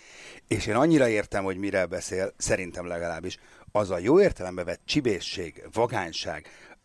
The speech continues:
az, mint hogyha kiveszőben lenne, annyira jó fej mindenki, és jól fésült, és illedelmesen nyilatkozik,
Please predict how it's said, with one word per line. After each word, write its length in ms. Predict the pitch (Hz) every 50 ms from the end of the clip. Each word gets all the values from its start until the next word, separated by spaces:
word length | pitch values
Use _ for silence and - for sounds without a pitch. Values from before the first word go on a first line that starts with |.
| _ -
az, 160 | - 104 101
mint 160 | 101 113 107 -
hogyha 200 | 101 - - 90
kiveszőben 600 | - - 156 175 170 113 - - 104 92 92 90
lenne, 240 | 85 85 85 87 - _
annyira 520 | - - 147 196 196 143 107 92 87 - - -
jó 260 | - 107 127 143 127
fej 280 | - - - 98 92
mindenki, 540 | 90 95 107 107 104 98 92 87 78 - 95
és 180 | 92 87 82 -
jól 200 | 113 123 147 139
fésült, 460 | - - 98 90 - - 90 85 -
és 120 | 87 78
illedelmesen 720 | - 131 139 135 107 92 95 92 90 92 85 - - 92
nyilatkozik, 540 | 90 104 123 120 107 - - 104 95 98 92